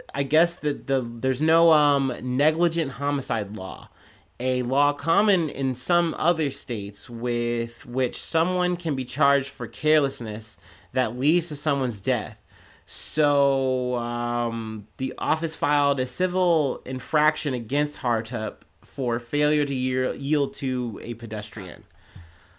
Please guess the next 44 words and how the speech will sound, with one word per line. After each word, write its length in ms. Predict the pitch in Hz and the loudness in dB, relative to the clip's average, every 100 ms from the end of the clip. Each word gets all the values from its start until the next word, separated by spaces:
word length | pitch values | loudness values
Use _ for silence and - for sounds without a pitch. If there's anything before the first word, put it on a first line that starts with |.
| _ - | _ -2
So, 280 | 170 160 | 4 6
I 120 | 135 165 | 6 4
mean, 160 | 175 | 2
essentially, 380 | 165 220 214 202 | 2 2 4 4
there's, 300 | 180 165 - | 4 2 2
like, 180 | 156 143 | 2 2
they 180 | 120 147 | -2 0
just 180 | 156 | 2
gave 140 | 160 175 | 2 2
him 120 | 170 | 2
a 40 | |
slap 360 | 151 - 139 143 | 0 0 0 0
on 80 | 143 | 0
the 80 | 107 | 2
wrist 240 | 127 131 | 0 0
for 120 | 135 | -2
this 200 | 113 107 | -2 -4
because 320 | - 120 120 | -6 -4 -2
it's 100 | 117 | -2
just 140 | 123 107 | -6 -2
how 120 | 127 | 0
their 120 | 120 | 2
laws 300 | 113 107 117 | 0 0 0
are 100 | 113 | -2
set 240 | 101 117 101 | -4 -2 0
up. 300 | 110 - - - - - | 0 -4 -12 -20 -20 -10
And 640 | 131 135 123 120 120 110 | -2 0 2 0 -2 -2
I 140 | 117 | -4
guess 240 | 120 135 135 | 0 0 0
for 120 | 147 | -2
the 80 | 127 | -2
family, 460 | - 131 143 143 | -2 0 2 2
the 120 | 139 127 | 2 0
best 340 | 107 131 - | 2 0 2
they 120 | 127 | 0
maybe 400 | 113 113 120 131 | 0 2 2 0
can 160 | 139 139 | -2 0
do 140 | 135 | 2
is 120 | 131 | 2
a 40 | 113 | 0
civil 400 | - 117 117 151 | -2 -2 2 2
lawsuit 540 | 160 175 170 196 196 | 4 2 2 -2 -2
for 160 | - 196 | -4 -2
this. 500 | 208 220 240 - | 0 0 -2 -8